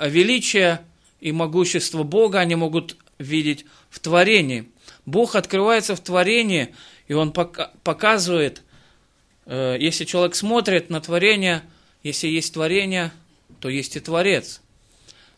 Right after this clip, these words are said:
То есть вот такое познание человек может. Но, к сожалению, люди, которые,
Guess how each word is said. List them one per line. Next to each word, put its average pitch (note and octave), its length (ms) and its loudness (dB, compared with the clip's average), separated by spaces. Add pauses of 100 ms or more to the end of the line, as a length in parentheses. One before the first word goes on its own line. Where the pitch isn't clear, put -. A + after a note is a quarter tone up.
То - 80 -4
есть D#3 180 -2
вот D#3+ 160 -4
такое G3 320 2
познание F#3+ 800 2 (160)
человек F3 500 0
может. D#3 480 -2 (1400)
Но, F#3 300 2
к - 100 -8
сожалению, G3+ 760 2 (760)
люди, D#3+ 400 0
которые, D3+ 640 -2